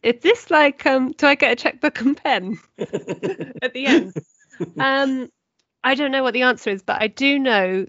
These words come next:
Speaker 1: that there is an ampersand missing from McCarthy and Stone's name now. They're just McCarthy Stone.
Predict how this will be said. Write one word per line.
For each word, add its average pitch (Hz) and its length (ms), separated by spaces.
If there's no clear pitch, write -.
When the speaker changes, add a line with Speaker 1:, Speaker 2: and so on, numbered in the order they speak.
Speaker 1:
that 214 180
there 214 160
is 220 160
an 214 140
ampersand 190 840
missing 202 400
from 202 280
McCarthy 202 720
and 196 140
Stone's 202 480
name 220 260
now. 165 260
They're 180 120
just 202 220
McCarthy 202 340
Stone. 180 560